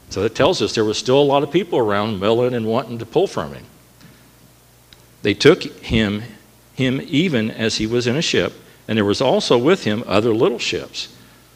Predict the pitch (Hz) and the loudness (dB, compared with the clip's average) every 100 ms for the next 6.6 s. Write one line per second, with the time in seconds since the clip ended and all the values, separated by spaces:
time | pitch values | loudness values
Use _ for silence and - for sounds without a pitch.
0 | - 123 185 - 202 160 127 135 143 208 | -6 2 2 4 0 2 -2 0 0 0
1 | - 107 107 131 170 127 143 - 131 117 | 0 0 2 0 0 -2 -4 -2 -2 -2
2 | 98 107 - - _ 117 107 98 165 131 | -4 -10 -20 -20 _ -2 -2 2 2 2
3 | 71 - - - - - 117 104 104 80 | -2 -14 -20 -20 -20 -6 -4 -2 -4 -4
4 | - 208 220 143 101 95 - - 98 98 | 0 2 2 -2 -2 -2 -4 -6 -4 -2
5 | 208 165 - 123 113 107 - - - 151 | -2 -4 -4 -2 -2 -2 -6 -8 -2 0
6 | 214 151 196 220 113 - | 0 -2 -4 -2 -4 -4